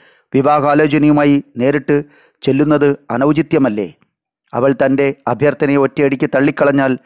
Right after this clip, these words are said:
അതിൽ പരമൊരു നാണക്കേട് വരാനുണ്ടോ? എങ്കിൽ പിന്നെ പ്രജകളുടെ മുഖത്ത് തനിക്ക് നോക്കാനാവില്ലെന്നത്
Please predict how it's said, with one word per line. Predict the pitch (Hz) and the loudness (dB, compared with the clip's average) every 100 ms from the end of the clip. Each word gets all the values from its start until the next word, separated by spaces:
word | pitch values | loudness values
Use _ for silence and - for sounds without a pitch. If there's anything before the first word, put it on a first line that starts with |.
| _ _ 113 | _ _ -4
അതിൽ | 117 143 | -2 0
പരമൊരു | 143 135 135 | 0 0 0
നാണക്കേട് | 131 123 143 147 139 | 0 -2 -2 -2 0
വരാനുണ്ടോ? | 131 135 156 123 98 92 _ _ _ _ _ - | 2 0 0 -2 -4 -12 _ _ _ _ _ -10
എങ്കിൽ | 120 120 | -6 -6
പിന്നെ | 117 123 127 | -6 -6 -6
പ്രജകളുടെ | 123 131 131 131 | -4 -2 -2 0
മുഖത്ത് | 131 131 - 135 | -2 -2 -4 -4
തനിക്ക് | 131 123 143 131 127 _ _ _ _ - | -2 -2 -2 -2 -4 _ _ _ _ -6
നോക്കാനാവില്ലെന്നത് | 123 135 147 143 139 139 135 127 | -4 -2 0 0 0 0 0 0